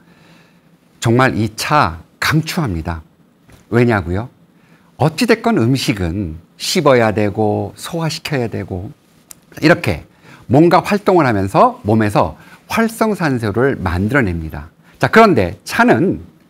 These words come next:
그런 작용 없이도 우리한테, 우리한테 꼭 필요한 파이토케미컬들을 충분히 공급해 주고요.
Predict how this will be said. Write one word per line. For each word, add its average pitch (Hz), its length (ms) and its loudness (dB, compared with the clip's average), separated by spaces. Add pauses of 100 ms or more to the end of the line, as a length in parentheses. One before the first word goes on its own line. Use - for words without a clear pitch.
(340)
그런 156 380 4
작용 104 340 -2
없이도 87 540 -6 (100)
우리한테, 113 800 2 (760)
우리한테 185 500 4 (180)
꼭 226 440 0
필요한 175 580 2
파이토케미컬들을 160 1500 0
충분히 226 760 0
공급해 127 460 0
주고요. 113 520 -2